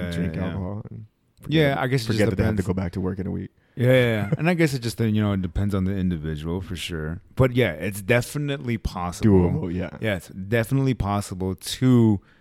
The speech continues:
Speaker 2: uh, uh, uh, to stay on track, on your vacation,
Speaker 1: Yeah.
Speaker 2: and still have fun and
Speaker 1: For
Speaker 2: do all
Speaker 1: sure.
Speaker 2: the things that you wanna do. And I'm pretty sure you, what, you weren't eating just fucking meat and vegetables. I'm pretty sure there was, like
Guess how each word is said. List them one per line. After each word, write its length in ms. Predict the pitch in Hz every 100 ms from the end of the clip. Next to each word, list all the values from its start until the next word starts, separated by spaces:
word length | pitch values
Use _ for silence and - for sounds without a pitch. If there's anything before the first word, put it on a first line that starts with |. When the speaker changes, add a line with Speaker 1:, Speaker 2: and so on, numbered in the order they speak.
| _ _ _
Speaker 2:
uh, 60 | 107
uh, 720 | 101 90 87 90 82 80 80
uh, 480 | 85 82 - - - -
to 140 | -
stay 240 | 90 - 120
on 180 | 107 107
track, 520 | 101 95 95 - - _ _ -
on 320 | 107 107 104
your 120 | 101
vacation, 580 | 95 92 95 87 92 92
Speaker 1:
Yeah. 100 | 104
Speaker 2:
and 100 | 101
still 240 | - 110 90
have 200 | 95 92
fun 520 | - 92 92 87 82 _ _ _
and 160 | - 92
Speaker 1:
For 120 | 110
Speaker 2:
do 120 | 107 113
all 40 |
Speaker 1:
sure. 80 | 98
Speaker 2:
the 120 | 98
things 320 | 98 107 101 98
that 180 | 92
you 60 | 98
wanna 300 | 92 95 90
do. 280 | 85 92 98 - -
And 100 | 190
I'm 80 | 175
pretty 180 | 160 147
sure 200 | - 147
you, 80 | 113
what, 380 | 92 90 69
you 160 | 92 131
weren't 220 | 175 139 -
eating 280 | 143 147
just 180 | 107 101
fucking 420 | - 107 101 85
meat 200 | 95 131
and 80 | 80 78
vegetables. 600 | 110 135 107 92 120 117
I'm 120 | 120
pretty 200 | 139 117
sure 200 | 98 120
there 180 | 117 110
was, 220 | 98 -
like 200 | 98